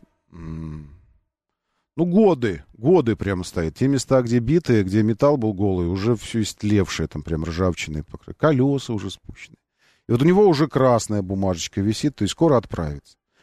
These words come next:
А так-то, я понимаю, автомобиль, всё нормально у него. Единственное, что вот удар был небольшой, и то по кузову только, потому что всё остальное, там и моторный отсек, и всё живое. А, может, уже сидит или в бегах владелец.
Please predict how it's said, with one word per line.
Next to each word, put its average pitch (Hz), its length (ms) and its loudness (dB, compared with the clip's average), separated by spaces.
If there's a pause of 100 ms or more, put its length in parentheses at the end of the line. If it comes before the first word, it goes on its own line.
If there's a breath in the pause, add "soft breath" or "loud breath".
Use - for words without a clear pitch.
(120)
А 110 120 0
так-то, 190 280 2
я 160 100 4
понимаю, 156 400 2
автомобиль, 143 500 0
всё - 140 -4
нормально 131 460 2
у 98 40 0
него. 76 280 -8 (100)
Единственное, 117 420 -2
что - 180 -2
вот 110 200 -2
удар 123 300 2
был 143 180 0
небольшой, 92 600 -2 (360 soft breath)
и 95 80 -6
то 135 180 2
по - 140 -4
кузову 101 540 0
только, - 460 -8 (100)
потому 95 320 -4
что 95 140 -4
всё 104 220 -2
остальное, 98 420 -2
там 82 200 -10
и 90 40 -2
моторный 104 480 0
отсек, - 300 -6
и 87 40 -10
всё 101 240 -4 (160)
живое. 76 300 -8 (840 soft breath)
А, 98 920 2 (340)
может, 156 220 -4
уже 143 160 2
сидит 143 400 2
или 107 140 2
в 95 100 -2
бегах 110 680 0 (260)
владелец. 90 760 -4